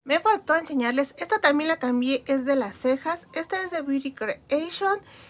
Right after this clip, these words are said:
Y vamos a regresar con este producto favorito, que es el de banana, para hacer nuestras cejas. Vamos a comenzar. Y ya están listas para iniciar esta semana.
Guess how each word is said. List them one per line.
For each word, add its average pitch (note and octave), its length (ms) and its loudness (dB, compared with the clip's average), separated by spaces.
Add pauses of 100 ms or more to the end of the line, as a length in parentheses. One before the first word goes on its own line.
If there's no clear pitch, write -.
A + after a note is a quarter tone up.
(140)
Y E4+ 280 0
vamos E4 280 2
a D4+ 60 -2
regresar C4+ 500 0
con D#4 360 4
este C#4+ 340 0
producto A#3 380 -2
favorito, A#3 640 -2
que A3 240 -4
es A#3+ 100 -8
el A#3+ 120 0
de G#3 120 -4
banana, C#4 720 0
para C4 220 2
hacer C4 400 -2
nuestras G#3+ 680 -10
cejas. - 720 -10
Vamos A#3+ 240 -12
a C4+ 40 -6
comenzar. G#3+ 420 -10 (140)
Y B3 140 -4
ya C4+ 140 8
están C4+ 440 2
listas D#4+ 520 0
para D4+ 340 4
iniciar A#3+ 580 0 (140)
esta A3+ 380 -4
semana. C#4 920 2